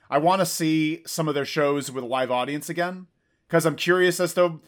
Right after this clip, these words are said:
how it feels and how it looks like and how they're responding to a year of W W E forcing whatever they wanted and having their audience cheer whatever they wanted 'cause they just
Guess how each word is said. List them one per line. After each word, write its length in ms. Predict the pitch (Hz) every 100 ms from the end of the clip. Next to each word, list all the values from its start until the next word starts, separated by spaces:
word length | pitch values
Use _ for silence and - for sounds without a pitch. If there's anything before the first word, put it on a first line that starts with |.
| _ _
how 160 | 170 196
it 60 | 185
feels 320 | 208 233 190
and 100 | 170
how 60 | 180
it 80 | 175
looks 200 | 208 190
like 100 | 156
and 80 | 117
how 180 | 156 202
they're 100 | 208
responding 680 | 147 - 143 151 202 120 - _ _ -
to 140 | 165
a 60 | 156
year 320 | 131 180 202
of 160 | 180 143
W 220 | 160 160
W 80 | 165
E 40 |
forcing 560 | 156 - 147 160 - 165
whatever 260 | 143 147 165
they 120 | 151
wanted 480 | 123 127 139 170 180
and 200 | 147 135
having 320 | 143 160 170
their 300 | 156 151 165
audience 420 | 151 160 165 156 -
cheer 360 | - 151 165
whatever 320 | 156 151 151
they 100 | 156 147
wanted 420 | 123 139 160 175
'cause 140 | 196
they 60 | 151
just 180 | 156